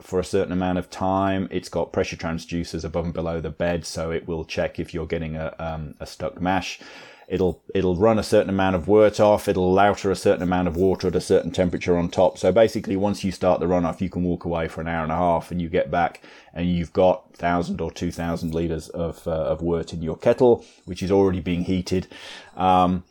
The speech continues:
and then it'll heat it for a certain amount of time on the boil, and then when you press your next button, it will then start the runoff, and it will control temperature, it will control flow rate. You can have it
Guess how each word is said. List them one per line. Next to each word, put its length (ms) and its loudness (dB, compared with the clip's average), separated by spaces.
and 220 2
then 120 4
it'll 260 4
heat 280 0
it 120 2
for 100 -6
a 20 -2
certain 200 -2
amount 160 -2
of 20 -12
time 220 0
on 80 -2
the 60 -4
boil, 640 6
and 180 -8
then 360 0
when 160 -4
you 80 -2
press 300 -4
your 100 -4
next 200 -6
button, 460 -6
it 180 -10
will 100 -8
then 180 -4
start 320 -4
the 60 -6
runoff, 400 -2
and 100 -10
it 60 -12
will 120 -8
control 400 -8
temperature, 420 -8
it 40 -8
will 80 -10
control 380 -6
flow 280 -2
rate. 320 -2
You 140 -6
can 120 -10
have 160 -6
it 120 -6